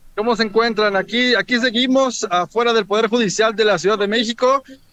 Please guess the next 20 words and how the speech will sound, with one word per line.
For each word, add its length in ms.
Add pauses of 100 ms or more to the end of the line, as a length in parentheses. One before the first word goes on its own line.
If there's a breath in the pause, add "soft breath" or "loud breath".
(120 loud breath)
y 100
como 180
bien 220
dices, 540
eh, 260 (260)
minutos 520
antes 440
de 120
las 240
once 280
de 100
la 100
mañana 540
entró 320
Dani 260
Parra 520
y 120
su 100
abogada 480
Samara 600